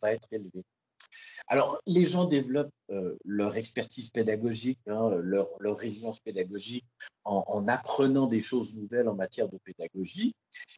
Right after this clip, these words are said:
euh, en allant à des ateliers, en lisant des trucs. Mais en fait, la réaction générale des étudiants, des, des enseignants, pardon, à ces nouvelles méthodes pédagogiques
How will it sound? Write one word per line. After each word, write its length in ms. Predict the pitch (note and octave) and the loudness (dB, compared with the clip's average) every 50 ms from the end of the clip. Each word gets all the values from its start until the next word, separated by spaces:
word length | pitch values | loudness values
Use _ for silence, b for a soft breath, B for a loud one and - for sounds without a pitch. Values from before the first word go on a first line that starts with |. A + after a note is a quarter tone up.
| - _ - | -12 _ -2
euh, 240 | G2 G2 F#2+ F#2+ F#2+ | 2 4 6 6 6
en 200 | F#2+ A2+ A#2+ A2 | 6 6 4 4
allant 220 | G2+ G#2 A2 A2+ A2 | 4 4 4 4 4
à 40 | F#2+ | 2
des 180 | F#2+ G2 F#2+ | 2 0 0
ateliers, 680 | F#2+ F#2 - - D3 D3+ D3 C#3+ D3 E3 E3 E3 D#3+ D3+ | -2 -2 2 4 4 4 4 6 6 8 8 10 8 8
en 80 | A#2+ G#2+ | 6 2
lisant 340 | F#2+ G2 G2 F#2+ G#2 G2+ | 0 -2 -4 -4 -6 -6
des 160 | F#2 A2 - - - | -6 -8 -10 -12 -10
trucs. 260 | - - A3 A3+ A3 - - _ _ _ _ _ _ | -4 -2 -2 -2 -2 -6 -16 _ _ _ _ _ _
Mais 100 | B2 B2+ | 0 0
en 80 | C3+ C3+ | 0 2
fait, 220 | - B3+ C#4 - | 4 2 2 4
la 100 | - A#2+ | 2 2
réaction 400 | A2 A#2+ C#3+ C#3+ C#3+ - A3 A#3+ | 4 4 4 4 4 4 2 2
générale 440 | - C#3+ C3+ B2+ A#2+ D3 F3+ F#3+ E3+ | 2 0 0 0 0 0 0 0 0
des 180 | B2+ G#2+ G#2+ | -2 -2 -4
étudiants, 560 | G#2+ - - - - - A#2 C#3 - G2 - - | -6 -8 -12 -16 -14 -6 -2 -2 -2 -2 -2 0
des, 140 | B2 C3+ | 0 0
des 320 | A#2 C3 A#2+ A2+ A2+ A2+ B2 | 2 2 2 2 2 2 0
enseignants, 420 | C3+ - - D3+ D3+ D#3 D#3+ D3+ - | 0 0 0 0 0 -2 -4 -4 -2
pardon, 340 | C3 A2+ G#2+ - C3 B2+ A#2 | -2 -2 0 0 -2 0 0
à 40 | F#2+ | 0
ces 220 | - - A2+ G#2+ | 0 0 -2 -2
nouvelles 580 | G#2+ B2 D3+ D3+ C#3 D#3+ D#3+ D#3 D3+ C#3+ B2+ A#2 A#2 | -2 -2 -2 -2 2 4 6 6 6 4 2 0 -4
méthodes 320 | B2 A#2+ A#2 - C3+ B2 - | -6 -6 -4 -4 -4 -4 -4
pédagogiques 600 | - A#2+ A2 G#2+ G2+ G2 A2 A2+ - - C#3 C#3 | -6 -4 -4 -4 -4 -4 -6 -6 -6 -6 -6 -8